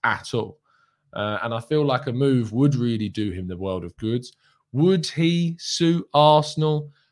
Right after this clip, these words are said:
I'm not so sure. Is he an out-and-out striker that we need? I don't think he is. If you told me that we were bringing in him alongside a Dusan Vlahovic, then great. I think that's a really good option for Arsenal because, you know, he can play off the striker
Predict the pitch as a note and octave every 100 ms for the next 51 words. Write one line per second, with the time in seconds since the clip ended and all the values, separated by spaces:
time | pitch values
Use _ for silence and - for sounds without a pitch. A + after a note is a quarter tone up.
0 | _ _ - C#3 C#3+ D3+ D3+ - - A2
1 | - C3+ C3 C3 B2 - D3+ C#3+ C#3 C3+
2 | C3+ B2+ B2 A#2+ A2+ - C#3 C3 B2 A#2
3 | A2 - G#2 G#2+ A#2 A#2 A2+ - G#2 A2
4 | - A#2 A2 - G#2 F#2+ D#2+ D#2 A2 C3
5 | C3 - _ - G#2+ G#2 E3 E3 D#3 C3+
6 | B2+ A#2+ C3 B2 A#2+ A#2 A2+ A2+ A2+ -
7 | _ - A#2+ B2 C#3 C#3 C3+ B2+ B2 A#2+
8 | G#2 B2 A#2+ A#2 G#2 A#2 D3 A#2+ G2 G#2+
9 | - _ _ _ F3 F3+ D3+ C#3+ F#3 C3
10 | D#2 - B2 - D3 C3+ D3 C#3 D3 C#3+
11 | C#3 C3+ D3 D3 - B2 G#2+ G2+ G2 G2
12 | - G2+ B2 B2 - A2 A#2+ F2 A#2 A#2
13 | G#2+ B2+ B2 A2+ - G#2+ - G#2 G#2 G2+
14 | A2+ A2